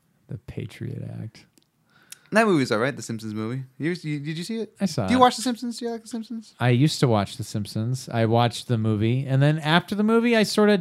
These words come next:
Speaker 1: never watched The Simpsons ever again.
Speaker 2: I watched The Simpsons up through season twelve around there, and then I watched the movie, which was, like, two or three years after I stopped watching The Simpsons, and that was the last Simpsons thing I really saw since. So,
Speaker 1: Sorta.
Speaker 2: and I liked that movie, so.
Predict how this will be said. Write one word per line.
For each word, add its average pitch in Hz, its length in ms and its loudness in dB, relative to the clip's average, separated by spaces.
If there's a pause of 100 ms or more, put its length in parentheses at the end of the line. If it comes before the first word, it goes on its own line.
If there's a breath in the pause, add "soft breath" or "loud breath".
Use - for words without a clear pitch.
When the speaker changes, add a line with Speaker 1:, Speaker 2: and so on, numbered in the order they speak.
(100)
Speaker 1:
never 147 280 4
watched 156 320 2
The 139 80 -6
Simpsons 147 420 0
ever 147 200 4
again. 160 120 4
Speaker 2:
I 139 80 6
watched 165 200 6
The 165 60 -8
Simpsons 147 300 -2
up 135 140 0
through 127 140 -4
season 113 340 -8
twelve 143 420 -2
around 151 280 -4
there, 151 260 -2
and 131 120 -2
then 120 120 -2
I 117 40 -2
watched 117 280 -2
the 113 80 -8
movie, 120 360 -2
which 113 200 -6
was, 107 100 -12
like, 104 160 -6
two - 180 -10
or 117 60 -6
three 120 180 -8
years 110 200 -6
after 110 280 -4
I 104 40 -4
stopped 135 320 -4
watching 131 240 -2
The 127 80 -6
Simpsons, 127 420 -8
and 113 80 -6
that 117 100 -2
was 107 120 -8
the 113 60 -4
last 117 280 -4
Simpsons 123 340 -8
thing 120 140 -8
I 110 60 -4
really 110 260 -6
saw 107 360 -4
since. 107 380 -14
So, - 280 -8
Speaker 1:
Sorta. 139 420 6
Speaker 2:
and 247 100 -6
I 269 60 0
liked 247 240 0
that 120 140 -2
movie, 104 300 -8
so. 113 280 -14